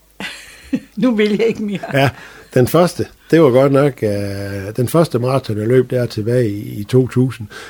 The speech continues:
Speaker 2: Og sådan tror jeg bare, at, øh, rigtig mange, øh, af de der løbere, øh, har haft det, at den første,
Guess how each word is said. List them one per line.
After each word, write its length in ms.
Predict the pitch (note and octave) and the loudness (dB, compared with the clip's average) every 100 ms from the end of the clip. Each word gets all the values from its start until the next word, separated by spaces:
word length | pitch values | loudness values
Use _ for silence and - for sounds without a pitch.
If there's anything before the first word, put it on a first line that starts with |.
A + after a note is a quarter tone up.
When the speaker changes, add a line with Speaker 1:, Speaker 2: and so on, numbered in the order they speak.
| - | -8
Speaker 2:
Og 80 | C#3 | -2
sådan 180 | - C#3 | 0 0
tror 180 | - C3 | 2 2
jeg 100 | A2+ | 4
bare, 380 | B2 A#2 - | 2 2 -2
at, 200 | G2+ G2+ | -8 -12
øh, 200 | G#2+ G2+ | -12 -8
rigtig 340 | A2+ C3+ - G#2+ | -6 -6 -6 -6
mange, 320 | A2+ B2 A#2+ G#2 - - _ - | -2 0 0 -2 -10 -20 _ -16
øh, 80 | - F2+ - A2 G#2 | -14 -12 -12 -12 -14
af 140 | - G2+ | -14 -12
de 120 | A#2 A2+ | -8 -6
der 180 | A2 | -4
løbere, 420 | G#2 C3+ C#3 A2 F2 - - - - _ - | 2 4 4 0 -4 -14 -20 -20 -20 _ -14
øh, 60 | - - G2+ - _ | -12 -12 -14 -20 _
har 180 | - G#2+ | -6 -4
haft 340 | F#2 B2 - | 0 -2 -2
det, 60 | - | -10
at 200 | G2+ - | -8 -6
den 120 | G#2+ | -4
første, 420 | - C#3 C3+ - | 0 0 0 -10